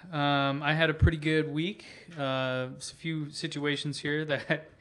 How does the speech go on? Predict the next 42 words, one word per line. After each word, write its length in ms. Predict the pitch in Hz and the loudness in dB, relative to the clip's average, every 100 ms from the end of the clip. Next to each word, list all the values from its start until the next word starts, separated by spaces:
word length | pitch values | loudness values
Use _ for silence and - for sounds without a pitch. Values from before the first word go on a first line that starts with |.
| - - - - | -20 -20 -10 2
that 140 | 143 | 4
were 80 | 147 | 6
interesting 580 | 156 160 156 165 165 180 | 4 4 2 4 4 2
and 120 | 143 | 0
trying 220 | 131 143 | 2 2
to 80 | 135 | 2
navigate 540 | 135 135 135 147 156 143 | 2 0 2 0 0 -2
with 160 | 127 | -6
my 100 | 135 | -4
Spanish. 540 | 123 - 139 151 156 - - - - - | -4 0 0 0 -6 -12 -20 -20 -10 2
Uh, 140 | 139 | 4
the 60 | 135 | 4
first 260 | - 175 175 | 4 4 4
one 140 | 160 | 6
was 140 | 151 | 4
my 120 | 143 135 | 4 2
first 320 | 151 139 - | 2 0 0
Spanish 420 | - 147 139 - | 0 2 2 -2
phone 300 | - 139 151 | 0 2 2
call, 400 | - 160 214 - _ _ - - - _ | 4 4 2 -6 _ _ -20 -20 -20 _
and 420 | 147 139 131 131 131 | 2 4 4 4 4
I 140 | 135 | 6
was 100 | 135 | 6
able 160 | 147 139 | 6 6
to 100 | 135 | 6
actually 480 | 131 - 131 127 127 | 4 2 0 0 0
try 200 | - 143 | 4 4
to 60 | |
make 240 | 135 143 147 | 6 4 2
us 140 | - | 0
a 40 | 143 | 2
reservation 720 | 135 127 123 127 127 160 180 | 2 2 2 2 2 -2 0
for 140 | 139 | 4
our 60 | 127 | 4
upcoming 380 | 127 - 127 123 | 4 0 -2 -2
trip. 400 | - 139 185 - - _ - _ _ | 0 0 0 -6 -20 _ -20 _ _
So 120 | - 135 | -8 -4
we're 60 | |
going 220 | 127 135 | -2 2
down 160 | 131 127 | 2 2
to 60 | 120 | 2
Valle. 460 | 123 127 131 185 | 2 4 2 0